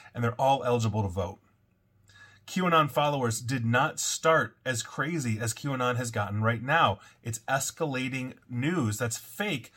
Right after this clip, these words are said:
slowly turning them more and more extreme. And they were able to branch out and basically get the yoga community. The anti-vax community got pulled into it, and et cetera, because it dovetailed in the Venn diagram of crazy,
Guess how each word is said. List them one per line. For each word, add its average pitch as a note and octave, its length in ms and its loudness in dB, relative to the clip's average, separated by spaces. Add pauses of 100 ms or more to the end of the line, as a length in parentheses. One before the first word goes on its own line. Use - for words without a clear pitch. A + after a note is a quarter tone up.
(180)
slowly D#3+ 540 -2
turning E3+ 360 -2
them A#2+ 100 2
more A2+ 300 4
and B2+ 160 0
more G2 200 0
extreme. D3 600 -4
And A2 100 -4
they A#2 60 2
were A#2+ 120 0
able C#3 260 -4
to B2+ 60 0
branch A#2 400 0
out D3+ 300 2 (300)
and A2 120 -2
basically A#2 440 0
get A#2+ 360 -2
the A2+ 220 -2
yoga B2+ 440 0
community. F#2+ 640 -8 (300)
The A#2 140 -2
anti-vax B2+ 680 -2
community A2+ 400 -2
got G#2 220 -2
pulled G#2 260 -4
into G2 300 -4
it, G2 100 -6
and G#2 220 -6
et G#2+ 200 -6
cetera, A2 360 0
because A2+ 340 -4
it G#2+ 240 -6
dovetailed B2+ 600 -2
in G#2+ 60 -2
the G#2 60 0
Venn A#2+ 280 2
diagram B2 500 2
of D3 100 -8
crazy, C#3 640 -4